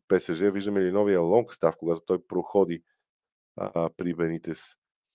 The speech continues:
А, не, Луис Майли е един прекрасен играч, но той е много различен от лонг став.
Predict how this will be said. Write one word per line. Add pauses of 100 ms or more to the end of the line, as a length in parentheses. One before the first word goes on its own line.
(360)
А,
не,
Луис
Майли
е
един
прекрасен
играч,
но
той
е
много (100)
различен
от
лонг
став.